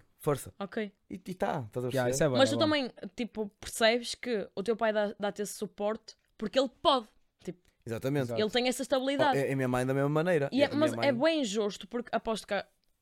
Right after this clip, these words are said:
Speaker 2: alguém pode estar a ouvir e a pensar, tipo, "Ei, o, os meus pais não fazem essa merda por mim."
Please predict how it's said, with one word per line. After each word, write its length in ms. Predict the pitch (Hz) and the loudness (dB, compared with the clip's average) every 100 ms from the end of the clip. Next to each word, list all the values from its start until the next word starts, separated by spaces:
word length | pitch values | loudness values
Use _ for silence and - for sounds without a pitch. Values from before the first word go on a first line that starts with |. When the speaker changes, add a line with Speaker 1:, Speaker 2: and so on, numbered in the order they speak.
| _ _ _ | _ _ _
Speaker 2:
alguém 360 | 196 202 185 190 | -2 0 0 -4
pode 180 | 202 202 | -2 -2
estar 160 | 208 196 | 0 0
a 40 | |
ouvir 220 | 190 202 | 0 -2
e 60 | 208 | -2
a 40 | |
pensar, 320 | 190 196 190 | -4 -6 -6
tipo, 220 | 185 180 _ | -8 -12 _
"Ei, 200 | 180 170 | -10 -8
o, 180 | 175 - | -8 -10
os 80 | 180 | -10
meus 140 | 180 | -8
pais 160 | 185 185 | -8 -8
não 80 | |
fazem 400 | 185 190 180 190 - | -8 -8 -6 -10 -12
essa 220 | - - 202 | -14 -8 -6
merda 240 | 202 202 | -4 -6
por 180 | - 220 | -6 -4
mim." 240 | 233 208 | -4 -6